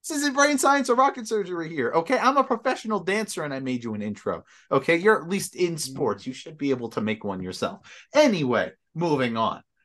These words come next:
Okay, we got a lot of fun stuff to talk about today. The first thing we have to get to is getting Mister Kostov's take on the Red Sox, which he said in his Down to the Wire episode that we may or may not have just recorded twenty minutes ago because we need to record these back to back 'cause we are all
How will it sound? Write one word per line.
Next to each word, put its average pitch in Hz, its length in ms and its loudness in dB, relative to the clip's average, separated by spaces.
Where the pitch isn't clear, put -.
Okay, 117 180 2
we 135 140 2
got 143 180 4
a 123 40 2
lot 120 320 2
of 113 120 -4
fun 110 200 -6
stuff 101 300 -2
to 104 100 -8
talk 95 380 -2
about 98 360 -4
today. 95 500 -4
The 135 80 4
first 160 400 4
thing 156 120 -2
we 143 120 -2
have 135 200 -2
to - 80 -16
get 117 240 -4
to 147 200 -2
is 123 200 0
getting 123 320 0
Mister 117 300 -4
Kostov's 110 520 -2
take 107 380 -4
on 120 180 4
the 110 80 0
Red 107 200 2
Sox, 107 320 -2
which 165 220 -2
he 135 120 -6
said 104 400 -2
in 101 180 -6
his 92 360 -8
Down 95 240 -4
to 92 120 -10
the 87 80 -6
Wire 92 460 -2
episode 113 420 -2
that 101 160 -4
we 104 80 -6
may 131 180 0
or 117 80 0
may 107 100 -2
not 98 100 -2
have 92 100 -4
just - 200 -10
recorded 101 340 -2
twenty 101 240 -8
minutes 92 300 -10
ago 92 240 -6
because 98 240 -12
we 90 80 -14
need 90 100 -10
to 87 80 -10
record 90 260 -8
these - 120 -18
back - 220 -8
to - 60 -20
back 90 240 -8
'cause 98 220 -6
we 104 140 -6
are 101 100 -2
all 95 380 2